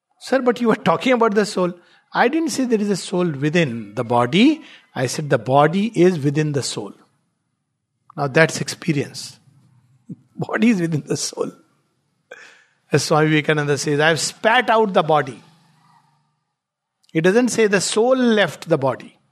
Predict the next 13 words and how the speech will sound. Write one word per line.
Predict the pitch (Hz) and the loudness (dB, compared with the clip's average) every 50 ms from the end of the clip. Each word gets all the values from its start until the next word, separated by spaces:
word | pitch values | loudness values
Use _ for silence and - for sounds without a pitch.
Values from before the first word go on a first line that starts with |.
| _ _ _ _ _ _ _ _ _ _ _ | _ _ _ _ _ _ _ _ _ _ _
He | - 151 | -8 -4
says, | 127 170 196 196 | 0 0 2 2
"I | 190 180 | 2 2
have | 185 170 - | 2 0 -2
spat | - - - - 196 202 202 202 | -6 -10 -6 -2 2 2 2 2
out | 208 165 160 147 | 2 2 2 0
the | 135 127 | -2 -6
body." | 110 110 107 104 110 123 | -6 -6 -10 -10 -6 -4
Literally | 143 170 175 180 208 196 190 190 180 | 0 0 0 2 2 2 4 4 4
an | 160 | 4
Upanishadic | 156 143 - - 156 - - 143 143 139 - 131 | 2 0 -2 -4 -4 -4 -4 -6 -8 -8 -8 -10
expression. | - - - - - - - - - - _ _ _ _ _ _ _ _ _ _ _ _ _ _ _ _ _ _ _ _ - | -10 -12 -14 -10 -8 -8 -8 -8 -10 -14 _ _ _ _ _ _ _ _ _ _ _ _ _ _ _ _ _ _ _ _ -14
So, | - - - 220 226 226 202 - | -8 -4 2 2 2 2 2 -2